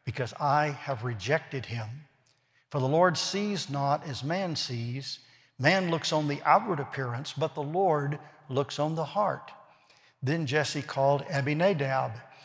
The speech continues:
and made him pass before Samuel. And he said, "Neither has the Lord chosen this one." Then Jesse made Shammah pass by.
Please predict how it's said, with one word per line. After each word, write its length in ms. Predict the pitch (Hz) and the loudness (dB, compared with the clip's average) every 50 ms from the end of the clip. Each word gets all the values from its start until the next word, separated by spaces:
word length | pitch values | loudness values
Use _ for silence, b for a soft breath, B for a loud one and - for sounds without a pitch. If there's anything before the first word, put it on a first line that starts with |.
| B B | B B
and 100 | 143 127 | -4 0
made 220 | 127 160 175 175 135 | 2 4 4 4 2
him 200 | 147 208 208 190 | 0 -2 -2 -2
pass 320 | - 147 147 147 139 - | -2 0 0 0 0 -2
before 320 | - - 139 - 147 147 135 | -6 -8 -6 -2 -2 -2 -2
Samuel. 520 | - - 156 143 139 135 120 123 120 117 | -2 -2 -2 -2 -2 -2 -4 -6 -6 -6
And 100 | 131 135 | -6 -4
he 60 | 135 131 | -4 -4
said, 340 | - - 165 151 139 117 B B B B B B B B B B _ | -2 2 2 2 2 0 B B B B B B B B B B _
"Neither 440 | - 110 113 123 131 139 131 151 143 | -8 -4 -2 0 0 2 2 0 0
has 200 | 131 143 147 - | 2 2 0 0
the 100 | - 156 | 0 0
Lord 280 | 156 151 156 160 156 - | 2 2 2 2 2 0
chosen 480 | - 175 170 170 147 - 180 165 160 | -2 -2 -2 -2 -2 -4 -4 -4 -4
this 240 | 151 196 180 - - | -4 -4 -6 -6 -6
one." 340 | 147 131 120 127 135 135 131 - b b b b b b b b b b | -6 -8 -8 -8 -10 -14 -16 -20 b b b b b b b b b b
Then 160 | - 147 156 151 | -2 0 0 2
Jesse 400 | 120 147 156 147 - - 160 151 | 2 2 2 2 2 0 0 0
made 320 | 147 151 151 156 151 143 | 2 2 2 2 2 2
Shammah 580 | - - - 160 151 156 170 190 185 147 123 - | 0 4 4 4 4 4 4 2 2 2 2 0
pass 300 | - - 135 135 127 - | -2 -4 -4 -4 -4 -6
by. 420 | - 135 127 123 123 131 139 139 | -6 -4 -2 -2 -2 -4 -6 -10